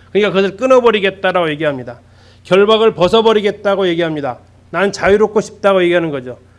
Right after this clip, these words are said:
하나님의 통치 아래로 들어가기 싫다라고 발버둥 치는 겁니다.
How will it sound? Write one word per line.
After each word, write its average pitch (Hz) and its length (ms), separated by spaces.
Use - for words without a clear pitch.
하나님의 226 460
통치 226 340
아래로 214 300
들어가기 208 340
싫다라고 208 920
발버둥 208 440
치는 196 200
겁니다. 139 340